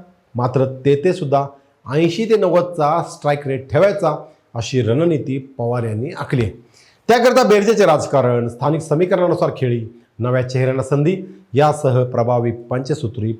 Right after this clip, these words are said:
पवारांच्याकडून वापरण्यात येणार असल्याचं सूत्रांच्याकडून कळतंय. काय असेल पवारांचा गेम? दादांच्या राष्ट्रवादीसह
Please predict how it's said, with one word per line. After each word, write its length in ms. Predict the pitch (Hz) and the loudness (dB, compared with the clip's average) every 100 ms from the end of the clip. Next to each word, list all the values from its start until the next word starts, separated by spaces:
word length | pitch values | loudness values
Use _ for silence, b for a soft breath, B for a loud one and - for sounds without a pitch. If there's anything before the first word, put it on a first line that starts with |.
| - | -8
पवारांच्याकडून 920 | 117 110 120 117 110 110 - 110 117 92 | -4 0 0 0 -2 -4 -6 -4 -4 -2
वापरण्यात 580 | 98 117 117 151 151 147 147 | 2 2 2 -2 -2 -4 -8
येणार 220 | 113 113 107 | -10 -8 -8
असल्याचं 480 | 104 113 104 127 139 b b b - | -8 -10 -10 -10 -12 b b b -10
सूत्रांच्याकडून 760 | - 131 131 127 104 101 123 | -4 -2 0 0 -2 -4 -6
कळतंय. 440 | 139 143 120 107 - - _ _ b b b - | 0 0 2 -2 -8 -18 _ _ b b b 2
काय 200 | 202 247 | 6 6
असेल 160 | 233 | 4
पवारांचा 480 | 247 220 220 233 226 | 4 4 6 4 4
गेम? 240 | 202 214 214 - B B | 4 2 0 -10 B B
दादांच्या 540 | 117 135 135 151 143 131 | 0 2 4 2 2 0
राष्ट्रवादीसह 640 | 117 113 175 185 185 190 | 0 -2 0 0 0 -2